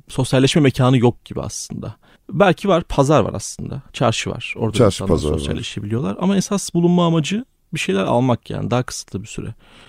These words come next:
Speaker 1: Burada hani İstanbullu orada olmak için oraya gidiyor. Kahve içmek için oraya gidiyor. Ya işte şey vardı, Alan Mikael diye bir adam var. Bu Osmanlı Laleleri ve Osmanlı Kahvehaneleri diye bir kitap vardı. Koç yayınlarından çıkmıştı galiba.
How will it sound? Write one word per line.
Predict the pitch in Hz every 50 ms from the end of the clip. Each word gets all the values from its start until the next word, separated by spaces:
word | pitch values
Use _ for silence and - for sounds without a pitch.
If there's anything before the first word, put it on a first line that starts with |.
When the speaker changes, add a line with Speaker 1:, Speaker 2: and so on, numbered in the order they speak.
| - - _ _ -
Speaker 1:
Burada | - 180 208 196 214 208 220 - - _ _ _ _ _
hani | - 120 117 -
İstanbullu | - - - - - 156 165 170 147 127 113 110 113 147 202 254 - _ _ _ _ _ _ _ _ _ -
orada | - 165 190 196 185 190
olmak | 196 165 170 175 180 180 -
için | - - 135
oraya | 117 107 104 98
gidiyor. | 98 92 98 98 101 110 - _ _ _ _ -
Kahve | - 147 151 170
içmek | 170 - - 160 -
için | - - 123
oraya | 104 95 95
gidiyor. | - - - - - 113 - _ _ _ _ _ _ _ _
Ya | - 131 123
işte | 123 - - -
şey | - - - 170 170
vardı, | 147 113 98 92 90 107 101 95 - _ _ -
Alan | 135 135 147 151
Mikael | 147 143 - - 160 156 160 156 143 135
diye | 139 139
bir | 131 139 - -
adam | 123 117 131 135 139 123
var. | 107 101 95 92 87 -
Bu | - 120 113 - 233 220 202 117
Osmanlı | 120 110 - - 135 127 127 127 127 123
Laleleri | 120 117 113 113 110 107 104 113 113 110
ve | 110
Osmanlı | 110 - - - 123 117 113 117
Kahvehaneleri | - - - 107 110 107 110 110 107 107 107 - - _ - 110 110 107 107 113 117 113
diye | 110 110 110
bir | 113
kitap | - - - 123 113 - -
vardı. | 101 101 98 95 92 98 -
Koç | - - 110 - - - - - _ _ _ _ _ _ -
yayınlarından | 120 110 107 104 107 104 101 101 104 107
çıkmıştı | - - - - - - - -
galiba. | 98 - 98 98 101 110 156 -